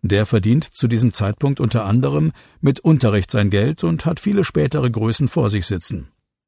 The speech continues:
Kirk Hammett von Metallica, Tom Morello von Rage Against the Machine, Alex Skolnick von Testament und Steve Vai, der später selbst zum höchst dekorierten Gitarrenhelden wird. Nun macht Joe Satriani im Wesentlichen instrumentalen Rock mit Jazz,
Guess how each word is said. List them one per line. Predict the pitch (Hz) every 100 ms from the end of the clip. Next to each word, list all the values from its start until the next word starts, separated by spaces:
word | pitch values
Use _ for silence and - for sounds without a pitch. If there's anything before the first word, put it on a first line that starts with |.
| _ _
Kirk | 110 95 -
Hammett | 110 135 139
von | 110 92
Metallica, | 90 113 110 113 127 131 - _ _ _ -
Tom | - 135
Morello | 120 98 95 123 139 -
von | 107 95
Rage | 101 110 -
Against | 104 104 -
the | 107
Machine, | 95 - 123 127 147 _ _ _ _ _ -
Alex | 123 123 120 - -
Skolnick | - 135 117 131 147
von | - 98
Testament | 120 113 - 110 120 156 - - _ _ _
und | 156 156
Steve | - 170 147
Vai, | 127 135 120 95 82 -
der | 131
später | 127 160 160 139
selbst | 135 143 -
zum | 110 92
höchst | 113 107 -
dekorierten | 101 101 98 92 117
Gitarrenhelden | 123 135 113 95 95 90 95
wird. | 95 78 - - _ _ _ _ _ _ _ _ _ _ _ _ -
Nun | 101 95
macht | 98 -
Joe | 110 104
Satriani | 107 101 107 98 104 139
im | 131 95
Wesentlichen | 101 110 123 131 - 131 135
instrumentalen | 127 - 127 123 117 143 127
Rock | 101 117 -
mit | 101 92 -
Jazz, | 117 - -